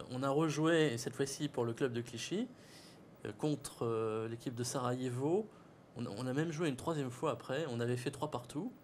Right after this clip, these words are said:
Et, euh, l'année dernière, on a perdu cette fois quatre et demi, un et demi, toujours avec Kozoul, euh,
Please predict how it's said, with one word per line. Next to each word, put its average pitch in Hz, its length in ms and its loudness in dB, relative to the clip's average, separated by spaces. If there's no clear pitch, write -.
Et, 117 220 0
euh, 113 800 -2
l'année 135 240 2
dernière, 135 680 2
on 120 120 -2
a 120 80 -2
perdu 123 380 -2
cette - 220 -10
fois 123 200 -2
quatre 135 320 -8
et 127 40 0
demi, 127 220 -2
un 117 100 -2
et 113 80 -4
demi, 113 260 -6
toujours 135 340 0
avec 117 180 0
Kozoul, 117 460 -4
euh, 113 60 -6